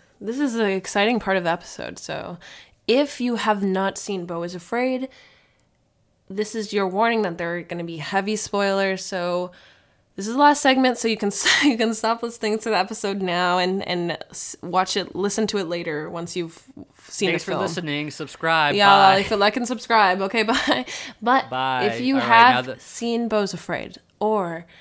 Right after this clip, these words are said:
Speaker 1: if you don't care about getting spoiled, here, here we go. Here's, here's the review.
Speaker 2: Bro is afraid.
Speaker 1: Bro is afraid.
Speaker 2: So,
Speaker 1: Dead emoji. Uh, can we
Speaker 2: Bro
Speaker 1: name it
Speaker 2: is
Speaker 1: that? Can we
Speaker 2: afraid.
Speaker 1: name the episode that?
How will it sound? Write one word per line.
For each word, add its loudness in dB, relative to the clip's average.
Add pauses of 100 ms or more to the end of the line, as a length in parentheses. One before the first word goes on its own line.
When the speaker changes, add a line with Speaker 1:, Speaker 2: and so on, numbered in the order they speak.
(260)
Speaker 1:
if -4 (160)
you -4
don't -2
care -6
about -8
getting -10
spoiled, -16 (380)
here, -14
here -6
we 0
go. -4 (100)
Here's, -4
here's -6
the -2
review. -6 (1040)
Speaker 2:
Bro -4
is -16
afraid. -8
Speaker 1:
Bro 4
is 4
afraid. 0
Speaker 2:
So, 0 (260)
Speaker 1:
Dead -6
emoji. 0
Uh, 2
can 2
we 8
Speaker 2:
Bro 8
Speaker 1:
name 6
it 6
Speaker 2:
is 0
Speaker 1:
that? 4
Can -4
we 4
Speaker 2:
afraid. 2
Speaker 1:
name 0
the -2
episode -6
that? -8